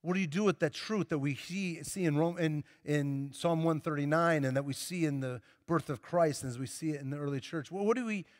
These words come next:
what do we do with that? How do you respond to these promises and these truths? Well, that gets me to this little card that was on your chairs.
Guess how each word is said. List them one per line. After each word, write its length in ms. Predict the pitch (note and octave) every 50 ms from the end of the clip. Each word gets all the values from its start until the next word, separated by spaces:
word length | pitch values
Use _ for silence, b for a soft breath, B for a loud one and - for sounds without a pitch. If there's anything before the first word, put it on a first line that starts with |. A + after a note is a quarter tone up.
| b b
what 80 | F3+
do 60 | F3+
we 60 | F#3+ F3
do 220 | C3+ - F#3+ A3
with 160 | G3+ E3 -
that? 180 | - A2 G2 G2 -
How 100 | E3 F#3
do 80 | F#3+
you 100 | G3+ G3
respond 800 | F3+ D#3 - - - - - F#3+ F#3 E3+ D#3 C#3 B2 A#2 A2+ - b b b b b -
to 120 | - D3+
these 180 | C#3+ D3+ D3+ -
promises 600 | - - F3 F3 F3 E3+ E3 C#3 - - C3 B2
and 100 | C3 C3
these 140 | C3+ C3+ -
truths? 280 | - - - D#3 A#2+ -
Well, 120 | B2+ C#3
that 180 | D3+ E3+ E3 -
gets 160 | G3+ F3 -
me 80 | G3+ F3
to 120 | - -
this 160 | E3 D3+ -
little 120 | - D#3+ D3
card 340 | - - D#3 C#3+ A#2 G2+ - _ _ _ _ _ _ _ _ _ _ _ _ _ _ _ _ _ _ _
that 100 | - C3
was 120 | B2 A2 C3+
on 160 | C3+ C3 C3
your 100 | C3 B2
chairs. 380 | - - C#3+ C3+ B2 A#2+ _